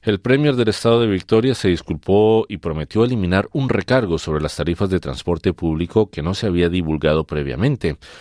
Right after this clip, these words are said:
Un informe del auditor general reveló que el recargo se introdujo en dos mil veinticinco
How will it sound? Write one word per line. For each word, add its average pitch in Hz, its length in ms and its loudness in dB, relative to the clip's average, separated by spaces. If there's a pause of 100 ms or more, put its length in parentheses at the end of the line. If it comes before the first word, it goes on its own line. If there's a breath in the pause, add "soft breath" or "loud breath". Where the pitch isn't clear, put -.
(340 loud breath)
Un 123 120 4
informe 131 380 2
del 110 140 4
auditor 90 420 0
general 90 380 0
reveló 87 480 2
que - 120 -4
el 95 120 2
recargo 87 480 -2
se - 120 -6
introdujo 87 560 0
en 95 100 0
dos 76 140 -2
mil 85 160 0
veinticinco 90 800 -2